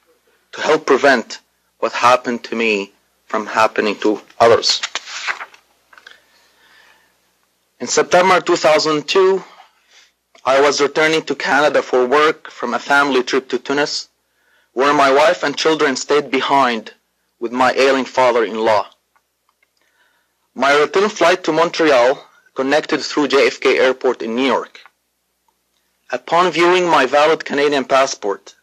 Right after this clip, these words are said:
an immigration officer pulled me aside and took me to be fingerprinted and photographed. I asked to make a phone call, but my request was denied.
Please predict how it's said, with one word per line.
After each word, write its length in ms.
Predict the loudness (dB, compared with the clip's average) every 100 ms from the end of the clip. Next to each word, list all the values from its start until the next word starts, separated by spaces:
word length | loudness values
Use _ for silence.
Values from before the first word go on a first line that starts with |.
| -12
an 120 | -6
immigration 580 | -2 0 2 2 0 0
officer 560 | 0 0 -2 -2 0
pulled 300 | -2 0 0
me 100 | 0
aside 540 | -2 -2 0 2 0 -4 _ _ _ _ _ _ _ _
and 180 | -12 -4
took 200 | -4 0
me 320 | 0 0 -4 -8
to 80 | -4
be 160 | -2
fingerprinted 1080 | 0 0 4 4 2 -2 -4 0 0 0 -6
and 100 | -10
photographed. 840 | -2 -2 -2 -2 -2 -4 -18 -20 _ _ _ _ _ _ _ _ _ 0
I 160 | 0
asked 580 | 2 2 2 -2 -10 -20 _
to 100 | -8
make 240 | -2 -2 -2
a 40 |
phone 360 | -2 0 0 0
call, 480 | 0 2 2 0 -4 _ _ _ _ _ _
but 180 | -4 -2
my 180 | 2 4
request 520 | 2 2 0 0 -2
was 200 | -2 -2
denied. 560 | -2 -2 -2 -2 -8